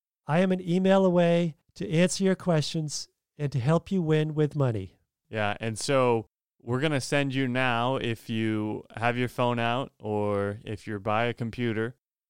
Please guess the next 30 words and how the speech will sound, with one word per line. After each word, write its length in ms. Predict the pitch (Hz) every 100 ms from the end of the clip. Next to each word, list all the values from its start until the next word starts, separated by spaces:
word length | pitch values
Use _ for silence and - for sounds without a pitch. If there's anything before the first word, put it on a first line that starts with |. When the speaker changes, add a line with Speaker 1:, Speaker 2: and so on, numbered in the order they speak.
| _
Speaker 2:
if 60 | -
you 60 | 123
go 180 | 143
to 120 | 135 113
save 520 | - 139 139 156 139
like 360 | 131 135 131 -
dave 480 | 117 110 117 123 _ _ _
dot 240 | 113 127 -
com, 440 | 127 113 113 131 _ _ _ _
there's 160 | 110 107
gonna 180 | 127 113
be 140 | 113
a 60 | 107
Contact 720 | - 123 123 120 131 123 - _
Us 460 | 127 123 107 - - _ _ _ _ _ _
menu 520 | 110 120 156 156 107
item 400 | 98 98 107 120 107
there 160 | 110
on 120 | 104 101
the 80 |
top, 420 | 101 110 104 120 -
and 460 | 110 110 110 107 - _
just 220 | - -
send 260 | - 196 196
Dave 160 | 202
a 60 | 196
message, 520 | 190 226 - 90 - _ _ _ _
and 340 | 117 123 131
he'll 200 | 123 160
respond. 580 | 180 165 175 185 113 87